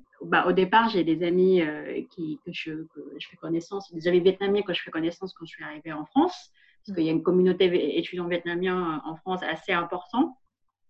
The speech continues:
Speaker 1: Et ils ont toujours su que je m'appelle Chan en vietnamien. Et, euh,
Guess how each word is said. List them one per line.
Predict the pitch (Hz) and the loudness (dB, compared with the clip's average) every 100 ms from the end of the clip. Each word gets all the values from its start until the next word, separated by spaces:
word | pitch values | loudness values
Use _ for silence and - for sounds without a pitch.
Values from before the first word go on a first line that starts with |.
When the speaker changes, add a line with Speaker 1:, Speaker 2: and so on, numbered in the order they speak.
| _ - | _ 0
Speaker 1:
Et | 185 | 2
ils | 180 | 4
ont | 180 | 2
toujours | 247 240 - | 2 2 4
su | 240 | 0
que | 220 | 0
je | 196 180 | 0 -2
m'appelle | 160 170 170 | -2 -2 0
Chan | - 214 | 2 2
en | 185 | 0
vietnamien. | 170 165 160 185 349 - _ _ _ _ _ | -4 -4 -6 -4 -4 -6 _ _ _ _ _
Et, | 226 220 226 | 6 8 8
euh, | 180 170 165 | 4 4 2